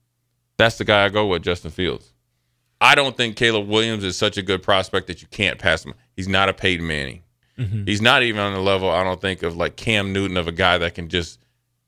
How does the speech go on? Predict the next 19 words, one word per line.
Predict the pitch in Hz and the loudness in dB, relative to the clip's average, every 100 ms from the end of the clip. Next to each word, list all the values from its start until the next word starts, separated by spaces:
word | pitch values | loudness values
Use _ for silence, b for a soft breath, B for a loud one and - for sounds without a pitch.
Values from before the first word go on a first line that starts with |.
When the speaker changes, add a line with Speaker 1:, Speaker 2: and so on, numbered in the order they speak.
| _ _ _ _ _ _ - | _ _ _ _ _ _ -10
Speaker 1:
dominate | 85 104 107 98 90 85 | 0 2 2 2 0 -2
a | |
game | 82 82 71 85 _ _ _ _ _ _ - | -4 -6 -8 -14 _ _ _ _ _ _ -14
by | 90 104 104 | 2 4 6
himself. | 98 90 - 69 50 _ _ - - | 2 -4 -2 -2 -4 _ _ -20 -4
Speaker 2:
Better | - 175 214 220 | 0 2 2 0
or | 175 | 0
worse | 147 151 | -2 -2
prospect | - 151 139 - 139 - | -2 -2 -2 0 -4 -2
than | 135 120 | -4 -2
Pocket | 135 120 113 | -2 -2 -2
Hercules? | 110 101 85 - - _ _ _ _ _ _ _ _ _ _ _ _ _ _ _ - | -6 -8 -8 -8 -10 _ _ _ _ _ _ _ _ _ _ _ _ _ _ _ -2
Speaker 1:
Oh, | - 247 185 | 4 6 6
he | 240 | 2
way | 180 175 | 0 2
better | 131 110 | 2 0
than | 98 | 0
Pocket | 110 101 | 0 0
Hercules. | 101 139 101 87 90 - | 0 -2 -2 -6 -6 -8